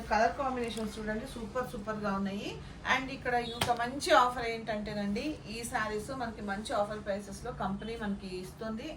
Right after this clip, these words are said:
And అదే ప్రైస్‌లో సార్ కూడా మనకి ఇచ్చేస్తున్నారు. And ఇంకోటి ఏంటంటే, ఈ ఫుల్ వాయిల్ శారీస్ అనేది ఇది లాస్ట్ వీడియో అండి. ఇప్పటికి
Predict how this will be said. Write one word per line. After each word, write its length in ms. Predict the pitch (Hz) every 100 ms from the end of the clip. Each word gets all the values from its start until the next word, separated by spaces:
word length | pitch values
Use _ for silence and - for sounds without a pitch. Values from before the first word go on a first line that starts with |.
| -
And 140 | 208 156
అదే 180 | 175 202 233 240
ప్రైస్‌లో 380 | 208 202 - 302 - - - -
సార్ 160 | 202 202
కూడా 100 | 226
మనకి 300 | 208 190 185
ఇచ్చేస్తున్నారు. 540 | 170 202 202 196 180 294 440 - - - -
And 120 | 233 240
ఇంకోటి 340 | 247 247 269 240
ఏంటంటే, 360 | 226 214 208 277 254
ఈ 40 | 247
ఫుల్ 180 | 240 233
వాయిల్ 200 | 247 233 -
శారీస్ 320 | 220 202 208 202
అనేది 280 | 196 202 277 226
ఇది 120 | 220 214
లాస్ట్ 280 | - - - 185
వీడియో 220 | 170 165
అండి. 140 | 151 151 202
ఇప్పటికి 400 | - 285 -